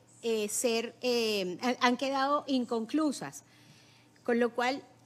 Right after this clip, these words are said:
se ha perdido el dinero y tampoco tenemos las obras.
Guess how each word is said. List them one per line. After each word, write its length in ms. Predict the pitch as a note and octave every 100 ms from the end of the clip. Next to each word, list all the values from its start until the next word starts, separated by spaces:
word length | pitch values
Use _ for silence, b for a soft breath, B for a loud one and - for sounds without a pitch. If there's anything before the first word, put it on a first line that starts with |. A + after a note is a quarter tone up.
| -
se 200 | - B3+
ha 100 | A#3+
perdido 300 | C#4+ D4 D4
el 80 | C4+
dinero 420 | A#3+ C#4 F4 G#4 - - _ _ - - -
y 80 | A#3+
tampoco 560 | A#3 A3+ - E4 D4
tenemos 340 | A3+ G3+ G3+ A3
las 240 | G3+ -
obras. 400 | D#3+ C3+ D3+ -